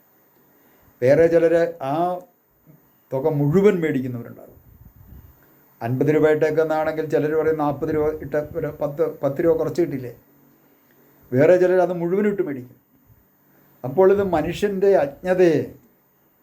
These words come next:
അറിവില്ലായ്മയെ, അതുപോലെ തന്നെ ഓരോ മനുഷ്യൻ്റെയും ജീവിതത്തിലുണ്ടാകുന്ന ക്ലേശങ്ങളെ മുതലെടുത്ത്, ദാരിദ്ര്യമാണ്, സാധനങ്ങളിലെല്ലാം പൂഴ്ത്തി വെച്ചേക്കുക, കിട്ടാനായിട്ടില്ല.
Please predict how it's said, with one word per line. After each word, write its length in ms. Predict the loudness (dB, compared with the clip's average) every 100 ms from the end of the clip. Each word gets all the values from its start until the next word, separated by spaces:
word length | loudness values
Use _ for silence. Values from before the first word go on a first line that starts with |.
| _ _ -8
അറിവില്ലായ്മയെ, 840 | -2 0 4 4 2 0 -4 -6 -12 _ _ _ _ _ _ _ _ _ _ -4
അതുപോലെ 320 | 2 4 4
തന്നെ 180 | 2 0 2
ഓരോ 140 | 2 2 2
മനുഷ്യൻ്റെയും 640 | -4 -6 -8 -4 -2 -2 -4 -6
ജീവിതത്തിലുണ്ടാകുന്ന 880 | -4 -2 -2 -4 -6 -2 -2 -2 -8 -8
ക്ലേശങ്ങളെ 720 | 0 2 2 0 -2 0 -2 -2 -4
മുതലെടുത്ത്, 500 | -6 -8 -12 -16 -20 _ _ _ _ _ _ _ _ _ _ _ _ _ _ _ _ _ _ _ _ _ _ -4
ദാരിദ്ര്യമാണ്, 680 | 0 2 2 0 -2 -6 -16 _ _ _ -20 _ _ _ _ _ _
സാധനങ്ങളിലെല്ലാം 760 | -2 2 2 2 4 4 2 2
പൂഴ്ത്തി 260 | 2 0 2
വെച്ചേക്കുക, 380 | -2 0 -4 -6 -14 _ -14
കിട്ടാനായിട്ടില്ല. 640 | 0 2 4 2 -2 -8